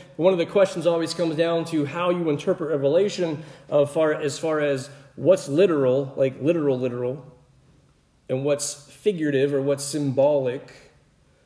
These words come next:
And so you kinda have to take it and kinda figure out. So either way, the description here, just like everything else, it's not good. If the stars actually fall out of the sky, if all these things happen, the sun blacks out,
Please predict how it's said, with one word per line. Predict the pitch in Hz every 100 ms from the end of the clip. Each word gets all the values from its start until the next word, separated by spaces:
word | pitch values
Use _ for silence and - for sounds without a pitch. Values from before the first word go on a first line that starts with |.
| _ _ -
And | 131
so | 147
you | 151
kinda | 185 170
have | 165
to | -
take | 180 165
it | 139
and | 139
kinda | 151 131
figure | 165 156 139
out. | 175 151
So | 170
either | 247 202 165
way, | 214 180 160 156 - - - _ -
the |
description | 151 - 220 226 - 175
here, | 170
just | 160
like | 170
everything | 175 156 175
else, | 170 123 - - - -
it's | 147 170
not | 165 143 -
good. | 135 143 101 - - _ _ _ _ _ _ _ _ _ _ _ _ -
If | 175
the | 180
stars | - 208 220 214 180
actually | 185 190 - 170
fall | 190 180
out | 175
of |
the | 147
sky, | 139 - 175 170 165
if | 151
all | 165 175
these | 170 -
things | 175 156
happen, | 170 170 156
the | 139
sun | - 175 165 143
blacks | 147 156 156 -
out, | 156 165 143